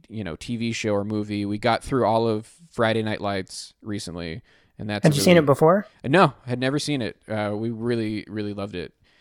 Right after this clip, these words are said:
Speaker 1: Um, and we've, one of our movie projects that we started maybe in April.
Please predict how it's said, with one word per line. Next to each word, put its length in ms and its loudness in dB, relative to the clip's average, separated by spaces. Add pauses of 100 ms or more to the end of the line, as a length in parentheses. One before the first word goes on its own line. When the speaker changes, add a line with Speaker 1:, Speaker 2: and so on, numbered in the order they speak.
(240)
Speaker 1:
Um, 640 -6 (260)
and 680 -6
we've, 500 -2
one 340 0
of 80 0
our 180 6
movie 500 2
projects 640 -4
that 100 -8
we 80 -6
started 480 -4
maybe 240 -6
in 100 -8
April. 600 -6